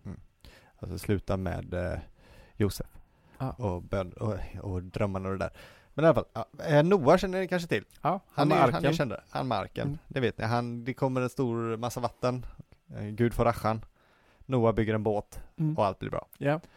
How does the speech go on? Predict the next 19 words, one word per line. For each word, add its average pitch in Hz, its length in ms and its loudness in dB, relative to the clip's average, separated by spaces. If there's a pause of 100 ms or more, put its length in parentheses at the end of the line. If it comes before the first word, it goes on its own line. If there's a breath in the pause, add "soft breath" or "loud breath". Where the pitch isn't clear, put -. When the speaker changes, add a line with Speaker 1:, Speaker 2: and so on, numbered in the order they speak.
(400 soft breath)
Speaker 1:
Eh, 95 300 -2
efter 165 180 2
Speaker 2:
Skön 180 180 4
kille. 156 280 -2 (160)
Speaker 1:
Precis. 123 340 -8
Många 165 340 2
glömmer 185 240 2
dock 156 140 4
vad 143 80 -2
som 147 80 -4
hände 147 240 -2
efter - 400 -2
att 196 100 -2
han 202 100 -2
har 196 60 -4
byggt, - 460 -6
eh, - 60 -8 (320)
båten. 113 480 -2 (360)
Speaker 2:
Ja. 170 200 -4